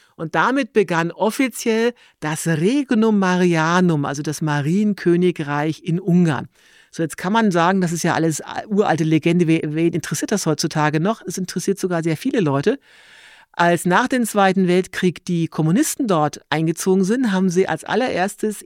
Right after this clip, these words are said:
in, äh, Budapest die große Regnum Marianum Kirche platt gemacht.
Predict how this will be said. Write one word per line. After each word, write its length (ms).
in, 460
äh, 640
Budapest 720
die 60
große 460
Regnum 280
Marianum 520
Kirche 320
platt 460
gemacht. 480